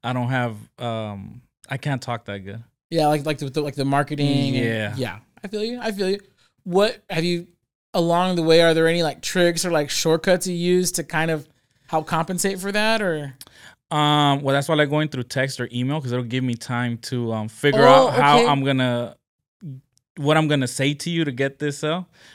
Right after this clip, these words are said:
Speaker 1: But, um, that's why I like doing text or email.
Speaker 2: Okay, nice.
Speaker 1: 'Cause in person, you're gonna catch me off guard, and I'll be like, "Uh, oh, I don't
Speaker 2: <laughs>
Speaker 1: know."
Speaker 2: Well, how much would I, do I charge?
Speaker 1: Ex-,
Speaker 2: Undercharge
Speaker 1: exact-,
Speaker 2: people.
Speaker 1: exactly.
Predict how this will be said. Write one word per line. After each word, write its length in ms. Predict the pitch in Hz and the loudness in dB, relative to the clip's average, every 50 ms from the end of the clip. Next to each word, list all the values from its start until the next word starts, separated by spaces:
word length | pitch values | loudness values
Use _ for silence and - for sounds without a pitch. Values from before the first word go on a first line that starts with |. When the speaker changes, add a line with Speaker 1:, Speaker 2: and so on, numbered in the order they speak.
| _ _ - | _ _ -10
Speaker 1:
But, 260 | 120 107 123 120 113 | -4 -2 -2 0 0
um, 160 | 113 113 113 | -2 -2 -4
that's 220 | 107 117 117 113 - | -4 -4 -4 -4 -4
why 80 | 120 117 | -4 -4
I 20 | |
like 160 | 113 110 110 | -4 -4 -6
doing 180 | 107 110 110 110 | -6 -6 -8 -8
text 260 | - - 107 - - | -8 -10 -12 -12 -12
or 40 | - | -12
email. 280 | 76 107 107 101 104 - _ _ - - | -12 -12 -12 -12 -14 -18 _ _ -8 -2
Speaker 2:
Okay, 340 | 185 190 170 180 147 139 127 - | 0 0 0 0 -2 -6 -8 -10
nice. 440 | 120 127 123 117 120 110 - - - _ _ _ _ _ - | -10 -10 -10 -10 -10 -10 -10 -12 -12 _ _ _ _ _ -4
Speaker 1:
'Cause 160 | - 151 143 | -2 0 2
in 120 | 170 175 175 | 2 2 4
person, 280 | - 208 220 202 175 | 6 6 6 6 4
you're 80 | 175 180 | 2 2
gonna 120 | 165 160 143 | 2 2 2
catch 200 | - 170 165 143 | 2 2 2 2
me 60 | 156 | 0
off 120 | 160 156 135 | 0 2 2
guard, 160 | 151 160 156 | 2 2 2
and 40 | 151 | 2
I'll 60 | 139 | -2
be 80 | 131 131 | -4 -4
like, 160 | 123 117 101 | -4 -6 -6
"Uh, 360 | 113 120 117 113 113 107 95 - - | -6 -6 -6 -6 -8 -10 -12 -10 -8
oh, 220 | 135 127 120 - _ _ | -8 -8 -8 -10 _ _
I 100 | - 113 113 | -14 -12 -12
don't 180 | 113 104 - _ _ | -12 -12 -14 _ _
Speaker 2:
<laughs> 60 | - | -2
Speaker 1:
know." 600 | 226 196 - 127 233 160 214 240 233 202 190 - - - - - - - | -2 0 4 6 6 6 8 6 6 4 2 0 -4 -12 -18 -18 -12 -8
Speaker 2:
Well, 160 | - 156 143 | -6 -6 -6
how 120 | 156 - 185 | -6 -6 -6
much 200 | 214 226 - - | -6 -6 -8 -10
would 160 | 220 196 185 | -10 -10 -10
I, 80 | 190 185 | -10 -10
do 140 | 156 - 190 | -10 -8 -8
I 40 | 185 | -8
charge? 260 | - 208 190 180 190 - | -6 -8 -8 -10 -8 -4
Speaker 1:
Ex-, 200 | - 143 143 131 | 0 0 0 2
Speaker 2:
Undercharge 180 | 135 180 190 196 196 160 123 139 143 151 156 156 151 | 4 4 6 6 4 4 6 8 8 10 8 8 6
Speaker 1:
exact-, 40 | - | 4
Speaker 2:
people. 320 | - 151 151 151 180 175 175 | 4 4 4 6 6 6 6
Speaker 1:
exactly. 600 | 143 143 147 147 139 123 - 123 117 117 120 | 6 6 6 6 4 2 -2 -6 -6 -6 -8